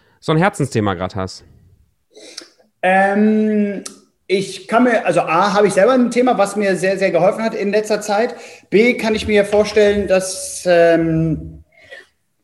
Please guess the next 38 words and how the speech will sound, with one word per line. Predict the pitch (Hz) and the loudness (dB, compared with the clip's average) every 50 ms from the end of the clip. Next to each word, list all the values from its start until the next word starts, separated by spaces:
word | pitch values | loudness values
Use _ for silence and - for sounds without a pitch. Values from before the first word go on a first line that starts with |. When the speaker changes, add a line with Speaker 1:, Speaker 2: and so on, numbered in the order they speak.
| _ _ - _ | _ _ -6 _
Speaker 2:
äh, | 160 156 151 139 147 151 151 | 2 2 2 4 2 2 2
äh, | 135 | 2
dass | 156 156 156 - | -2 -4 -4 -2
für | 180 - | -4 0
andere, | 180 254 269 302 254 - 104 95 - - - - - - - _ _ _ _ | 2 4 4 4 6 4 2 0 0 -4 -16 -20 -20 -20 -20 _ _ _ _
äh, | 147 151 147 | 2 2 2
das | 143 147 143 | 2 -2 0
auch | 156 170 165 | 0 0 2
ein | 175 175 143 | 2 -2 -2
wichtiges | 160 160 160 170 147 139 143 143 | -2 -4 -4 -4 -4 -4 -4 -4
Thema | - 165 160 165 160 | -4 -2 0 0 0
sein | 160 165 151 139 | 2 0 -2 -2
kann, | - 185 220 240 | -2 -4 -4 -4
und | 202 - | -4 -2
zwar | 208 185 | -2 0
das | 165 165 160 165 | 0 0 -2 0
Thema | - 202 202 208 190 165 | -4 -2 -2 0 0 2
das | 165 165 160 - | 2 0 0 -2
innere | - 202 208 202 185 160 175 - | -4 -2 0 0 0 0 -2 -4
Team | - - - 240 220 147 113 98 - - - - | -4 -6 -4 -2 0 0 0 -2 -4 -10 -4 -2
in | 143 131 123 110 | 0 0 0 0
dir. | - 113 113 110 101 - - - - - 107 | -2 -6 -8 -8 -12 -14 -16 -18 -18 -14 -12
Speaker 1:
Oh, | 131 170 214 214 110 95 92 85 - _ _ _ | -10 -8 -8 -8 -8 -8 -10 -12 -16 _ _ _
oh. | - 110 117 151 208 247 262 247 220 185 143 120 104 101 95 98 _ _ _ _ | -6 -4 -2 -2 -2 -2 -2 -4 -4 -4 -4 -4 -6 -8 -10 -12 _ _ _ _
Speaker 2:
Schon | - 185 190 | -4 2 2
mal | 196 | 2
von | - 175 185 | 2 2 2
gehört? | 175 165 185 220 - 196 - - - - - _ _ _ _ _ | 2 4 4 4 4 2 -2 -10 -18 -20 -20 _ _ _ _ _
Speaker 1:
Ähm, | - - 117 120 120 120 117 120 120 117 - 117 113 | -10 -8 -6 -4 -4 -6 -6 -6 -8 -8 -8 -6 -6
nein, | 120 147 220 285 294 190 117 104 98 95 98 | -4 -4 -4 -4 -4 -4 -4 -6 -8 -10 -10
aber | - 123 127 135 131 131 135 110 67 98 | -8 -6 -4 -2 -2 -2 -2 -4 -6 -12
es, | 123 127 | -16 -14
es | 117 135 - _ | -16 -16 -16 _
kommen | - 160 160 170 160 | -8 -6 -6 -6 -6
Bilder | - 196 226 208 127 | -6 -6 -2 -2 -2
in | 104 104 | -2 -2
den | 104 101 | -6 -6
Kopf. | - 104 - _ - _ | -8 -10 -12 _ -20 _